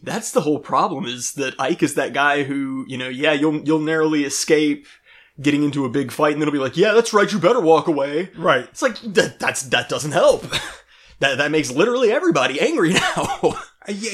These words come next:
Speaker 2: your, your first real introduction to Ike is at the, uh,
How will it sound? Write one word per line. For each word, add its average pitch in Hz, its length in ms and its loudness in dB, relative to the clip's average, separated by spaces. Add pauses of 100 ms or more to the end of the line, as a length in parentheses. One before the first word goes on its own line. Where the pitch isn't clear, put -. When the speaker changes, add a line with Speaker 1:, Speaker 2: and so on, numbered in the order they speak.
Speaker 2:
your, 226 360 0
your 254 160 -2
first 311 400 -2
real 208 300 -2
introduction 202 560 -2
to 165 100 -6
Ike 151 300 0 (280)
is 170 520 2
at 160 220 2
the, 156 200 0
uh, 147 240 4